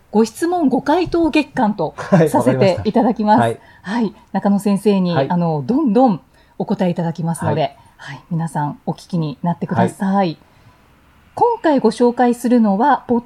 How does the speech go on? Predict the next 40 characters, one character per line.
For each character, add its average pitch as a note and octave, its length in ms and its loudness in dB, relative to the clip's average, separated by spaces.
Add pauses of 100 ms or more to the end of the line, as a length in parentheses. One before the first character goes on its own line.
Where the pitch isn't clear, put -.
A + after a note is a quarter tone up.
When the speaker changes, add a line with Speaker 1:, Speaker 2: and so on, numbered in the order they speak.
Speaker 1:
ド D4 100 -4
キ D#4 80 -2
ャ D4 80 2
ス D4 80 -16
ト C4+ 140 -2
ネ C4 220 6
ー - 20 4
ム、 F#3+ 240 0
桜 G4+ 520 2
鍋 C#4 280 0
さ E3+ 180 2
ん、 D3+ 220 -8
デ G#3+ 180 4
ン F4 180 -2
マ F#4 160 0
ー F4+ 40 -4
ク A#3+ 120 0
の G#3 120 2
方 F#3 240 -4
か F3+ 100 0
ら D3+ 300 -2
い - 20 -8
た F3 140 0
だ F3+ 120 0
き - 120 -4
ま F#3 160 0
し - 100 -20
た。 F#3+ 80 2
Speaker 2:
は F3+ 60 6
い。 F3 40 6
あ - 180 -4
り G2 40 -4
が F#2+ 80 -12
と G2+ 60 -4
う - 20 -4
ご F#2+ 60 -2
ざ G2 80 0
い - 20 -4
ま G2 160 -2
す。 - 560 -18